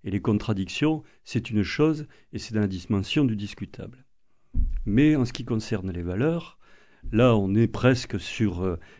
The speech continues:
les ontologies, euh, de, des rapports de groupe dans le, de, de la gauche,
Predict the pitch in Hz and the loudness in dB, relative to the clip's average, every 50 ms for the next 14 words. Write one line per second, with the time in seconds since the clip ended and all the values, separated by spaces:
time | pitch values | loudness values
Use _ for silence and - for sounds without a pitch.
0 | - - 110 107 107 90 127 135 131 117 - 139 127 120 120 113 107 107 127 170 | -8 -2 2 2 4 8 10 10 10 10 10 10 10 10 10 8 6 4 0 -2
1 | 147 - - - _ _ _ _ _ _ - - 110 107 92 90 95 104 98 92 | -2 -4 -6 -14 _ _ _ _ _ _ -14 -8 -8 -6 -4 -2 0 2 2 2
2 | 90 90 87 87 85 - - 107 113 110 - 127 143 147 139 117 107 104 92 82 | 0 -2 -2 0 2 2 4 4 2 2 4 4 4 4 4 2 -2 -4 -4 -4
3 | 90 117 151 151 151 - 123 117 95 87 87 92 101 95 95 90 92 90 90 90 | -2 -2 -2 0 4 4 4 4 2 -2 -4 -4 -4 -4 -4 -6 -8 -8 -8 -8
4 | 92 92 95 90 101 92 92 92 92 95 98 90 90 95 110 135 160 170 - - | -10 -10 -10 -8 -8 -8 -8 -8 -10 -8 -8 -8 -4 -2 0 0 0 0 -2 -4
5 | - - | -8 -10